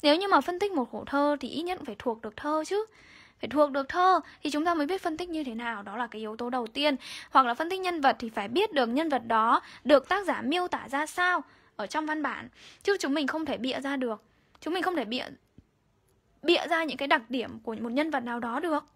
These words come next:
đúng không? Đó là cái đầu tiên. Cái thứ hai là chúng mình sẽ hay bị hoang mang khi mà chúng mình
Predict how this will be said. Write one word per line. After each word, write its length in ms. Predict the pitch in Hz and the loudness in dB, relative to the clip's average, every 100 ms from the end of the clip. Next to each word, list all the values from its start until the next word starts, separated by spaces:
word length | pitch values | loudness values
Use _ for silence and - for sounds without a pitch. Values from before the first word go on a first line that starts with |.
| - | -6
đúng 140 | 262 | 0
không? 220 | 330 359 220 - - - _ | 4 4 2 -10 -20 -20 _
Đó 120 | 254 254 | -2 0
là 100 | 302 | 0
cái 100 | 240 | -2
đầu 180 | 269 | -4
tiên. 300 | 233 302 302 247 - - - | -2 2 2 0 -8 -14 -6
Cái 140 | 277 | -4
thứ 180 | 302 302 | -2 -2
hai 380 | - 392 392 294 - - - | -2 0 2 0 -2 -20 -4
là 420 | 262 262 247 233 214 - _ _ _ _ _ _ _ - _ | 2 4 6 2 -2 -10 _ _ _ _ _ _ _ -20 _
chúng 160 | - 277 | 0 2
mình 180 | 320 254 | 2 2
sẽ 280 | - - 359 | -2 -2 0
hay 200 | 381 370 | 0 0
bị 160 | - 294 | -2 -2
hoang 280 | 320 339 339 | 0 0 4
mang 260 | 339 349 285 - - - - | 4 4 0 -10 -18 -20 -20
khi 280 | - 381 370 | 4 4 6
mà 220 | 302 220 | 4 2
chúng 200 | 220 233 | 0 0
mình 220 | 269 220 | 0 0